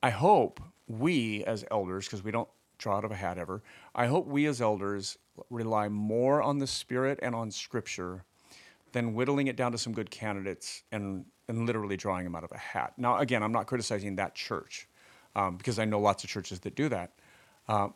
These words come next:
but I would say that the Spirit within us, uh, ought to drive from three to two. Which two is it, you know? Um,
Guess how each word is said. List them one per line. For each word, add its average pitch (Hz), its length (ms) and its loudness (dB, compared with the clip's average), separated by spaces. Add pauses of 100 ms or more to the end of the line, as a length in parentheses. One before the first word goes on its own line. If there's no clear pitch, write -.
(120)
but 131 300 8 (520)
I 127 100 8
would 123 160 4
say 104 240 0
that - 180 -12
the 110 80 -8
Spirit 160 420 -2
within 117 560 -4
us, - 440 -8 (400)
uh, - 100 -4 (120)
ought 120 320 2
to - 160 -8
drive 101 640 0
from 92 420 -6 (360)
three 120 400 0
to 104 100 -2
two. 95 400 -4
Which 107 260 -4
two 104 260 -6
is 90 240 -10
it, - 280 -14
you 107 140 -2
know? 95 240 0 (600)
Um, 113 340 8